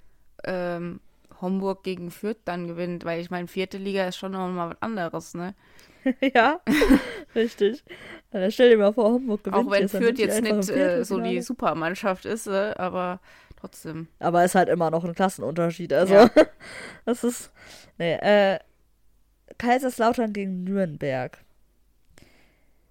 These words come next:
Speaker 2: Das finde ich spannend,
Speaker 1: Mhm.
Speaker 2: weil das ist halt auch wieder ein Zweitliga-Duell,
Speaker 1: Ja,
Speaker 2: ne?
Speaker 1: also
Speaker 2: Das
Speaker 1: ich
Speaker 2: kann
Speaker 1: glaube, es
Speaker 2: halt
Speaker 1: hätte
Speaker 2: auch
Speaker 1: geilere Duelle gegeben. Also ich wäre
Speaker 2: Ja.
Speaker 1: so gerne nach Kaiserslautern gefahren.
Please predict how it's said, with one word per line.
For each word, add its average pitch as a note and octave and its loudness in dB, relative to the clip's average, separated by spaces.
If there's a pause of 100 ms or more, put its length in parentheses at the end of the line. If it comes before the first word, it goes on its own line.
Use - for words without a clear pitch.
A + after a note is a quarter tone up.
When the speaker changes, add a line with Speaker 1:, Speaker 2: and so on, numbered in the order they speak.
(220)
Speaker 2:
Das A#3 -2
finde G#3+ -6
ich - -10
spannend, A3 -8 (240)
Speaker 1:
Mhm. F#3+ -10
Speaker 2:
weil F#3+ 2
das D4+ 2
ist A3 -10
halt G#3+ 2
auch G#3 0
wieder F3 -2
ein E3+ -8
Zweitliga-Duell, F3+ -4
Speaker 1:
Ja, F#3+ 0
Speaker 2:
ne? G3+ 0
Speaker 1:
also F3+ -2
Speaker 2:
Das F3+ -4
Speaker 1:
ich - -10
Speaker 2:
kann F#3 -2
Speaker 1:
glaube, F3 0
es E3+ -2
Speaker 2:
halt A3 -10
Speaker 1:
hätte G#3 -2
Speaker 2:
auch F#3+ 2
Speaker 1:
geilere F#3 -2
Duelle E3 -6
gegeben. E3 -8
Also F#3 -12
ich - -14
wäre G3 -2
Speaker 2:
Ja. F#3 2
Speaker 1:
so A3+ -4
gerne F#3+ -4
nach F#3+ -10
Kaiserslautern F#3 -10
gefahren. F#3+ -8